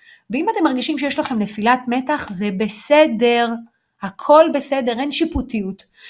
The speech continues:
תעצרו את מה שאתם עושים, תתאפסו על עצמכם, תצאו להפסקה, רק תגדירו מה ההפסקה הזו. תגדירו, חצי שעה אני יוצא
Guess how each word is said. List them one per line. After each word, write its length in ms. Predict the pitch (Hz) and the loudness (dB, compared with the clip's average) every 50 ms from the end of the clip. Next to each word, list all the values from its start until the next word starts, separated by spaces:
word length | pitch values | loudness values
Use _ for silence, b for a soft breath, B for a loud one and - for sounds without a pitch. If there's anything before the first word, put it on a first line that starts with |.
| B B B B | B B B B
תעצרו 400 | - 214 196 185 - 294 294 320 | -4 -4 -4 -4 -4 0 0 0
את 120 | 330 320 | 2 2
מה 120 | 302 302 285 | 0 -2 -2
שאתם 180 | 294 - 285 | -2 -2 -4
עושים, 540 | 269 262 262 - - 262 254 254 254 254 247 - _ _ _ _ _ _ _ | -4 -4 -4 -4 -4 -4 -2 -2 -4 -6 -8 -12 _ _ _ _ _ _ _
תתאפסו 500 | _ - 208 214 196 - - - 311 302 | _ -12 -10 -10 -10 -6 -6 -2 2 2
על 100 | 302 294 | 4 2
עצמכם, 640 | 285 277 277 - 254 226 - - 220 208 208 208 208 208 _ b b b b b b b b b b b b | 2 0 -2 -4 -6 -6 -6 -6 -6 -6 -6 -6 -8 -12 _ b b b b b b b b b b b b
תצאו 360 | 233 220 233 - 349 359 381 | -6 -6 -2 0 2 2 4
להפסקה, 640 | 392 349 285 - - - 208 - - 185 170 165 175 175 _ _ - | 4 4 2 2 0 -4 -6 -6 -8 -10 -10 -10 -10 -14 _ _ -12
רק 180 | 202 214 - | -12 -12 -10
תגדירו 520 | - - 247 226 254 247 370 415 392 370 339 | -8 -6 -4 -2 -2 0 0 0 0 0 0
מה 80 | 370 | 2
ההפסקה 440 | 381 381 370 - - - 269 - 349 - 381 | 2 2 0 0 -2 -4 -4 -4 -4 -4 -4
הזו. 240 | 339 240 190 175 156 - - _ _ _ _ _ _ _ _ _ | -4 -4 -6 -8 -10 -14 -20 _ _ _ _ _ _ _ _ _
תגדירו, 560 | - 202 196 185 208 214 349 370 349 269 208 165 | -12 -10 -8 -4 -2 -2 0 0 -2 -4 -6 -6
חצי 320 | - - 214 - 330 320 | -8 -8 -6 -4 -4 -4
שעה 240 | 320 - 294 285 285 | -2 -4 -4 -4 -4
אני 120 | 285 269 | -4 -4
יוצא 280 | 254 240 220 226 294 | -6 -6 -6 -4 -4